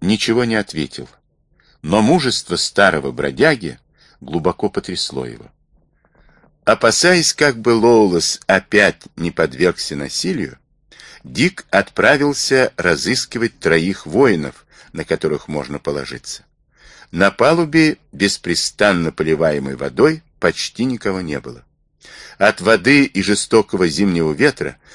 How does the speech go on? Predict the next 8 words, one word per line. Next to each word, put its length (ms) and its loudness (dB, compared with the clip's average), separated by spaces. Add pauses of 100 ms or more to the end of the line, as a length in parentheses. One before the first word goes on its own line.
(160)
люди 540 2
укрылись 800 -2
в 120 -18
трюме 500 0
среди 380 -4
бочонков 640 0
с 120 -8
вином. 340 -2